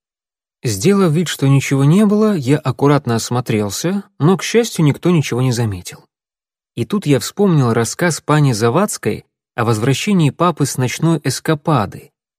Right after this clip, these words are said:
как он якобы бросил в кусты какой-то странный предмет. Я развернулся и направился крошем вдоль тротуара к кустам. Шел нарочно медленно, как будто рассматривая что-то в телефоне,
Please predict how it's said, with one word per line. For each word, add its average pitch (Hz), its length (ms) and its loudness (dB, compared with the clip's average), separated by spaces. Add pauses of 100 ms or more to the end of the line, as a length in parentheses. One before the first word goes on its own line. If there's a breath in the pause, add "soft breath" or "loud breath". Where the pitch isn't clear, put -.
как 123 180 0
он 117 80 0
якобы 143 380 2
бросил 143 400 2
в - 100 -14
кусты - 380 -2
какой-то 135 400 -2
странный 127 500 0
предмет. 117 560 -4 (600)
Я 135 180 2
развернулся 120 800 -2 (340 soft breath)
и 120 80 -2
направился 170 580 2
крошем 165 440 0
вдоль 131 240 4
тротуара 147 500 2
к 147 40 -18
кустам. 107 580 -4 (420)
Шел 135 260 0
нарочно 120 400 -2
медленно, 120 640 0 (240)
как 113 180 0
будто 127 240 0
рассматривая 127 680 2
что-то 120 300 -4
в - 80 -12
телефоне, 123 640 -2